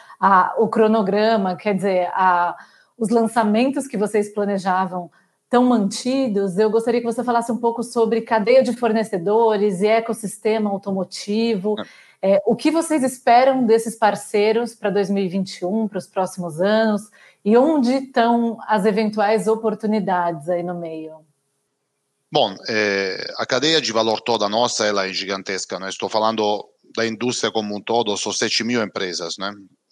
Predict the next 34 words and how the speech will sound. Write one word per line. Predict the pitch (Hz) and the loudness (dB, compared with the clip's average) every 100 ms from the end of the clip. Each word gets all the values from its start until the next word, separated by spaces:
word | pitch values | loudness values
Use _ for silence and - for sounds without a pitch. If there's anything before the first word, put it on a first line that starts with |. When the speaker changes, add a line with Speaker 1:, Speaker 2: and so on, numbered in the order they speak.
| - - | -20 -4
Speaker 2:
Poucas | 120 127 127 101 | 2 2 2 -2
são | - 98 | 0 -2
as | 95 | -2
montadoras, | 101 98 95 95 107 117 101 - - | -4 -6 -4 -4 -2 0 -2 -4 -10
muitos | 104 127 117 - 92 | -4 -2 -2 -4 -6
são | 104 | -4
os | 101 | -6
fornecedores, | - 95 95 92 98 117 104 92 | -8 -8 -8 -6 0 0 0 -2
muitos | 92 107 127 123 98 - | -6 -2 -2 -2 -6 -4
são | 95 90 85 - | -2 -2 -4 -8
os | 92 - | -10 -8
concessionários | 98 92 - 104 98 117 107 92 - | -8 -6 -8 -6 -2 -2 -2 -4 -8
e | 101 | -10
muitos | 95 104 110 98 - | -10 -8 -8 -6 -4
são | 101 98 101 _ _ _ - | -2 -2 -4 _ _ _ -10
os | 95 | -8
parceiros | - 104 - 104 - | -6 -6 -4 -4 -6
comerciais. | 98 95 92 - 80 85 | -8 -8 -8 -6 -8 -10
No | 107 | -10
final, | 117 123 | -2 -2
são | 110 101 | -2 -6
sete | - 107 101 | -4 -6 -6
mil | 104 | -8
empresas, | 95 - 87 92 90 95 | -10 -10 -14 -12 -16 -16
né? | _ - | _ -18
São | - 110 | -6 -4
um | 113 | -2
milhão | 117 127 127 | 0 0 0
e | |
duzentos | 110 107 101 92 | -2 -4 -6 -10
mil | 101 95 92 _ _ _ _ - | -10 -12 -12 _ _ _ _ -6
pessoas | 107 - 95 92 | -6 -2 -2 -2
que | - 92 | -6 -6
trabalham | 95 95 92 92 | -4 -2 -2 -6